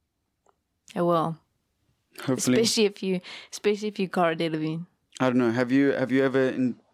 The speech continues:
Speaker 2: experienced a, a terrible hangover, not, not, not known what you've done the night before?
Speaker 1: Mm, I, I once woke up with, like, soaking wet pants
Speaker 2: Oh.
Speaker 1: next to the bed.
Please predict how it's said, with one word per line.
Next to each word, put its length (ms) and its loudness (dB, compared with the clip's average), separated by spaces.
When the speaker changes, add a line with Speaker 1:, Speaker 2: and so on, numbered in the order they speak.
Speaker 2:
experienced 720 -4
a, 260 -2
a 40 -4
terrible 300 0
hangover, 440 -2
not, 240 -2
not, 280 0
not 260 -2
known 220 2
what 160 -4
you've 140 -4
done 200 -2
the 80 -4
night 280 -2
before? 560 -2
Speaker 1:
Mm, 540 -2
I, 320 2
I 120 2
once 520 -2
woke 320 2
up 380 -2
with, 540 -2
like, 260 -4
soaking 640 0
wet 560 -2
pants 680 -2
Speaker 2:
Oh. 540 2
Speaker 1:
next 360 2
to 100 -4
the 100 2
bed. 360 0